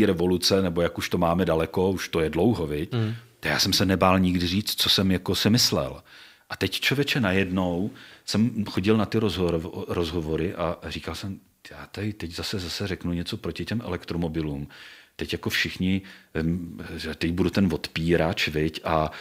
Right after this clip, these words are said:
Speaker 1: a popírám to oteplování té planety. Vlastně jsem tady ten, který v nás chce všechny zahubit, že tady všichni zhyneme, zvedne se ta planeta těch oceánů.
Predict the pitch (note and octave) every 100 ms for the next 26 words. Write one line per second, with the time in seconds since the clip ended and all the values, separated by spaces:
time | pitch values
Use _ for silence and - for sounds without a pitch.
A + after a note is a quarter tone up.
0 | - - - E2 D#2+ F2+ - G2 F#2+ F2+
1 | F#2 F2+ E2 - F#2 E2+ E2+ F2 E2+ G2
2 | E2 D#2+ E2 F#2 E2 - E2+ - E2+ E2+
3 | E2+ E2 D#2+ - F2 F2 F2 E2 - -
4 | F2+ F#2 G2 F#2 E2 F#2 D#2+ F2 E2+ F2
5 | - E2+ E2+ - - - F#2 - F#2 -
6 | F2+ F2 F2+ F2+ F2 E2+ E2+ F2+ - F2+
7 | - F2 E2+ E2+ E2+ G2+ - - - F2
8 | E2+ E2 E2